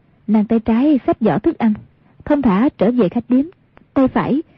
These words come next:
không ngừng phóng hờ lên không, luyện tập thủ pháp Mãn Thiên Hoa Vũ. Gần tới khách điếm, chợt nghe tiếng lục lạc vang lên. Trên đường cái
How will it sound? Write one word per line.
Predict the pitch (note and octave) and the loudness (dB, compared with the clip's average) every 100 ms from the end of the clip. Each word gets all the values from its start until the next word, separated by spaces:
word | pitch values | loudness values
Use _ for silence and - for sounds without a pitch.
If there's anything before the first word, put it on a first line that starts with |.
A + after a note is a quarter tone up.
| _ _ | _ _
không | - D4+ B3 | -2 2 2
ngừng | G#3+ F3+ C4+ | 0 -2 -4
phóng | F4+ | -2
hờ | F4 G#3+ | 0 0
lên | E3 A#3+ A3+ | 2 0 0
không, | A#3+ A3+ G#3+ _ _ - | 0 0 -2 _ _ -2
luyện | G#3+ G3 G#3+ | 2 2 0
tập | G#3 - - | -2 -4 -2
thủ | G3+ G3+ - | 0 0 -2
pháp | E4+ - _ - | -4 -6 _ -2
Mãn | G#3 G3 E4+ | 0 0 -2
Thiên | C4+ C4 A#3+ | 0 2 2
Hoa | A3 A3+ G#3 | 2 0 0
Vũ. | G3 F#3 D4 _ _ - | 0 0 -2 _ _ -4
Gần | G#3+ G3+ F3+ | -2 -2 0
tới | A3+ B3+ | 0 0
khách | C4+ D4 | 0 -2
điếm, | B3 C#4 F#4 _ _ _ _ _ - | 0 -2 -4 _ _ _ _ _ -4
chợt | G#3+ F3 | -2 -2
nghe | G#3 A3 A3 G#3+ G#3 - | 0 2 2 0 -2 -2
tiếng | E4+ G4 | 0 0
lục | F#3 | 0
lạc | G#3 F#3 - | 0 -2 -2
vang | C4 C#4 B3 | -2 0 0
lên. | B3 A3 _ _ _ - | 0 -2 _ _ _ -2
Trên | D4+ | 2
đường | A3+ F3 G3 | 2 0 -2
cái | A#3+ | -2